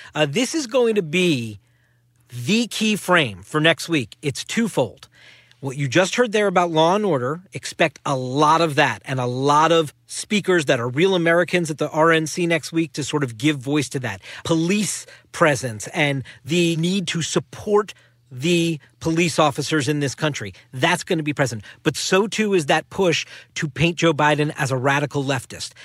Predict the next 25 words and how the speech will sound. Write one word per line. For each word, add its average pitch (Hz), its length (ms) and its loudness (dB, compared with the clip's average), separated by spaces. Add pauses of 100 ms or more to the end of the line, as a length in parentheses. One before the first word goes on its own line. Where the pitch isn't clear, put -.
and 131 100 -2
a 139 60 0
socialist 113 580 -4 (220)
and 135 100 -4
a 131 60 0
puppet 160 320 0
of 139 60 -4
Bernie 147 220 0
Sanders 123 560 -4
and 135 120 -2
Ocasio-Cortez 139 1000 -4 (220)
and 139 160 -4
Pelosi. 151 560 0 (460)
Those 170 360 4
are 226 60 0
the 190 100 -2
two 196 220 -2
main 175 220 0
points. 135 300 -6
And 131 140 -6
what 190 140 4
is 240 100 0
that 220 140 4
all 226 160 6
about? 220 340 0